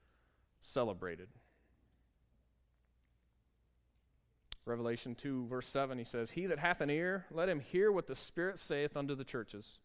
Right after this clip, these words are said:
To him that overcometh will I give to eat of the tree of life, which is in the midst of the paradise of God. Every church period has overcomers and a reward. For those that overcome in the,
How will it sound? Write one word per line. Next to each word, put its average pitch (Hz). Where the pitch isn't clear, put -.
To 147
him 233
that 240
overcometh 240
will 196
I 190
give 214
to 196
eat 226
of 170
the 180
tree 208
of 202
life, 135
which 160
is 156
in 175
the 156
midst 160
of 147
the 131
paradise 123
of 113
God. 113
Every 208
church 185
period 165
has 151
overcomers 143
and 143
a 139
reward. 123
For 147
those 196
that 180
overcome 208
in 165
the, 147